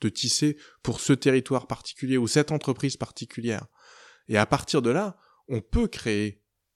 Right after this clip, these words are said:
euh, des espaces de travail, on peut créer des espaces de transformation aux conditions des habitants sur les sujets qu'ont pointés les habitants. Mais ça suppose que l'expertise travaille à l'envers.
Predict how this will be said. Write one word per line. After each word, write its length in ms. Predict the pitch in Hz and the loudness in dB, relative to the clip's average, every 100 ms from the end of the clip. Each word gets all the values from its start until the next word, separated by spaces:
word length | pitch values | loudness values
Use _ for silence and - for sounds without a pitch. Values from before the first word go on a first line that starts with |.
| - | -18
euh, 240 | - 107 - - - | -10 -8 -10 -14 -14
des 260 | 113 107 101 | -2 0 2
espaces 300 | - 113 101 | 2 2 2
de 100 | 98 | -2
travail, 440 | - 98 127 185 | 0 2 2 2
on 100 | 113 | 2
peut 160 | - 170 | 6 6
créer 240 | - 147 | 6 0
des 80 | 120 | 0
espaces 280 | 101 113 107 | -2 -2 -4
de 40 | |
transformation 720 | - 101 - 95 95 - 196 - - _ | -4 -6 -4 -4 -4 -4 -6 -8 -20 _
aux 120 | 190 | 4
conditions 460 | 180 160 135 131 131 | 6 2 -2 -2 -4
des 140 | 107 | -4
habitants 400 | 95 98 - 202 196 - - | -4 -6 -4 -6 -6 -16 -8
sur 400 | - - 226 185 | -4 2 6 6
les 80 | 127 | 4
sujets 400 | - 135 160 180 | 0 2 4 4
qu'ont 160 | 123 | 0
pointés 300 | - 117 131 | -2 -2 0
les 180 | 123 110 | 0 -2
habitants. 360 | 104 104 - - _ - - - | -4 -6 -10 -14 _ -20 -20 -4
Mais 80 | |
ça 120 | - 143 | 2 2
suppose 420 | - 151 208 208 | 2 2 2 4
que 100 | 135 | 4
l'expertise 520 | 123 - - - 180 | 4 2 -2 -2 -4
travaille 420 | - 123 131 135 - _ _ | -2 0 2 0 -6 _ _
à 120 | 117 | 0
l'envers. 480 | 123 123 127 120 - | 2 2 -2 -4 -10